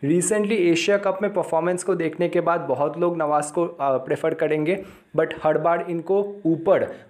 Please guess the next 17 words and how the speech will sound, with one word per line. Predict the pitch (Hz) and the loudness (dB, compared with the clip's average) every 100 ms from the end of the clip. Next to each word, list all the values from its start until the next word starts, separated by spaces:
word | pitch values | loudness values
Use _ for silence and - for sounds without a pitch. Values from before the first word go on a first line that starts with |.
| 147 | -4
वो | |
फिनिश | 156 156 165 170 | -2 0 0 0
करने | - 170 170 | 0 0 0
के | 165 160 | 0 0
लिए | 170 175 | 2 0
नहीं | 120 110 131 | 0 -4 -2
भेजा | 123 123 | 0 0
जाएगा, | 120 123 127 143 | 2 2 2 2
as | |
a | 139 - | 0 -2
pinch | 143 147 - | -2 -2 -2
hitter | 147 175 190 - - _ | 0 0 -2 -8 -20 _
नहीं | 131 135 127 170 | -2 0 2 0
भेजा | 127 110 107 | 0 0 0
जाएगा, | 101 98 - 107 - | 0 -2 -6 -8 -4
ठीक | 165 | -2
है। | 165 - - | -2 -4 -14